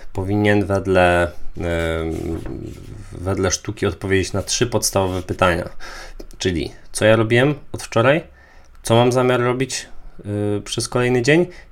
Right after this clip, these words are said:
i jakie mam problemy. Te trzy rzeczy.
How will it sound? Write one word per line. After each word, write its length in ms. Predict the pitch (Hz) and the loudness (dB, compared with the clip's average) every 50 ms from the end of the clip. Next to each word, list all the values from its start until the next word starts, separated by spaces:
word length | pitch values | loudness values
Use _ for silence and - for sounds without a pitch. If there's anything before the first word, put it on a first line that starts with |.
| - - | -8 -2
i 320 | - 113 113 117 120 117 - - | 2 4 6 6 4 2 0 0
jakie 500 | 113 113 123 131 127 - - 131 123 - - | 4 6 6 6 6 4 4 4 4 4 4
mam 260 | 101 101 98 101 98 | 4 4 4 4 2
problemy. 500 | - - - 92 92 92 80 67 53 - - - - - - - - - - | 0 -2 -2 0 2 2 2 2 0 -4 -10 -12 -12 -10 -10 -8 -8 -6 -2
Te 120 | - 131 120 | 0 0 0
trzy 380 | 123 - - 117 110 - - - - - - - - | 0 0 0 2 2 0 0 -4 -14 -14 -12 -8 -2
rzeczy. 360 | 104 92 90 - - 64 | 0 0 0 0 -2 -8